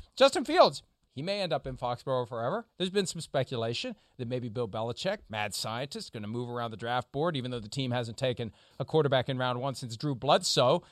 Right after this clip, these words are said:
nearly thirty years ago. Pro Day two yesterday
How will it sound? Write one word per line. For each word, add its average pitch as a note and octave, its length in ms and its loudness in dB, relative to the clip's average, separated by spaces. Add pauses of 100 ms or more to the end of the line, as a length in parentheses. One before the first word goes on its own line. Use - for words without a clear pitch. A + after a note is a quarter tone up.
(120)
nearly D3 260 4
thirty C#3 280 0
years F3+ 320 4
ago. D3+ 380 8 (340)
Pro B3 300 10
Day C4 300 10
two G#3+ 640 6 (300)
yesterday F3 680 8